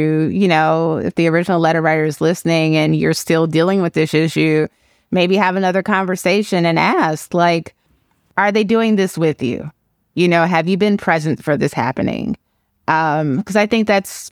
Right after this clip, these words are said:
part of what was unclear before, you know, like, had she ever been present for any of this theft?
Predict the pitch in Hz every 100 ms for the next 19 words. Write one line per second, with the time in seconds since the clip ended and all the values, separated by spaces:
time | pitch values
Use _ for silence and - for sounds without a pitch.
0 | - 202 175 143 143 160 156 156 170 160
1 | 156 156 - 165 151 143 147 165 135 -
2 | 98 165 165 156 151 156 147 147 170 160
3 | - 165 139 151 160 165 156 156 156 151
4 | - 202 185 165 143 - 165 156 151 151
5 | 143 151 - 160 147 139 170 -